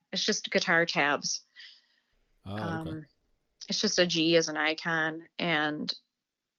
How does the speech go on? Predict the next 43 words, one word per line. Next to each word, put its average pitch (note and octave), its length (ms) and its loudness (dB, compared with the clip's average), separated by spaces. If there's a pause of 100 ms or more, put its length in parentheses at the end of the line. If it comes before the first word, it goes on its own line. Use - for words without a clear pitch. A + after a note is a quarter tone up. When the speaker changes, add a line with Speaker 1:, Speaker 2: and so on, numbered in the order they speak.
(320)
Speaker 1:
if F#3+ 160 0
you're, G#3+ 220 10
you A#3 200 12
know, F#3+ 120 8
if G3+ 100 2
you're C#4+ 100 8
looking C4+ 220 6
for D4 100 4
new C4 80 6
ideas, F#3 440 4
if F3+ 120 -4
you're F#3+ 80 -8
trying F#3 220 -2
to F#3 80 -6
figure F#3 220 0
out F#3 100 0
a - 20 -8
song, F3 480 0 (1040)
the A#3 80 4
one C4+ 160 8
thing F#4 140 4
I F4 80 6
will C4+ 100 6
say A#3 300 6
with G3 160 2
tabs F#3+ 520 0
is F3+ 220 -8
that F3 320 0 (840)
you A3 200 0
need A#3+ 200 2
to G#3+ 100 -4
trust - 440 0
your F#3+ 100 4
ears F#3 480 0
as E3+ 220 -2
well. F3 480 2 (280)
Like, F#3+ 180 -4
you G3+ 60 0
Speaker 2:
Ugh. F#3 80 0
Speaker 1:
shouldn't A3 240 4
just G3 220 -4
print G3+ 220 4
out F3+ 300 4